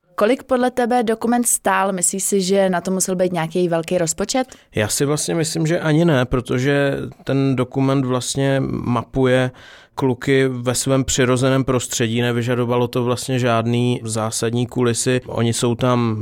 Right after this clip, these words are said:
Speaker 2: buď někde na hotelových pokojích, nebo případně na stage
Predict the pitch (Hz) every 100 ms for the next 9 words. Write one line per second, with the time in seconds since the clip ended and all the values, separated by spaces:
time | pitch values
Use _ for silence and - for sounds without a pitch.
0 | 107 113 113 120 - 117 117 120 117 117
1 | 117 123 120 123 - 120 - 123 123 127
2 | 117 117 120 - 120 113 117 120 120 117
3 | - - - 123 120 123 113 - 123 120
4 | 135